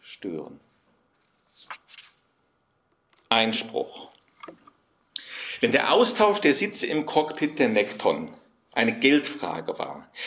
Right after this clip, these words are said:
wieso war dann das Geld da gewesen, um auf dem Mars einen Ozean aus der Oberkreide anzulegen?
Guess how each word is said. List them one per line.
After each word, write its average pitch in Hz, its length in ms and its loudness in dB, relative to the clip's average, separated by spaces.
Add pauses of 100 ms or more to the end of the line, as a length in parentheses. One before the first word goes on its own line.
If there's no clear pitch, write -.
(100)
wieso 185 400 8
war 196 140 6
dann 135 180 2
das 95 220 0
Geld 175 320 4
da 160 140 4
gewesen, 180 420 0
um - 100 -2
auf 202 160 0
dem 95 160 0
Mars 120 340 0
einen 107 300 0
Ozean 143 500 0
aus 98 220 2
der 101 220 -2
Oberkreide 95 680 2
anzulegen? 82 680 -8